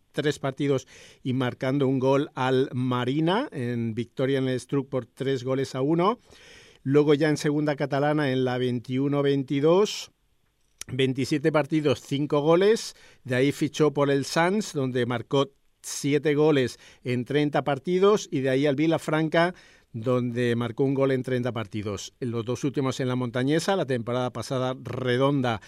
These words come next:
siete goles también en treinta y tres partidos, y esta de los doce partidos, los doce jugando los noventa minutos,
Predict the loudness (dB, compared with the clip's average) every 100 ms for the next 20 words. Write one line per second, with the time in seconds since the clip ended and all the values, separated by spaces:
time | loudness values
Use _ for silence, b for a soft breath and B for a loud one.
0 | B B B -4 0 2 4 4 4 2
1 | 0 -2 0 0 0 0 0 0 -2 -2
2 | -2 -2 -2 -4 -2 0 0 0 -2 -2
3 | 0 -2 -2 -4 -2 -2 -4 -4 -4 -4
4 | -2 0 0 -2 -2 -2 -2 -6 -6 -4
5 | -2 -2 -2 -2 -2 -2 0 0 0 0
6 | -2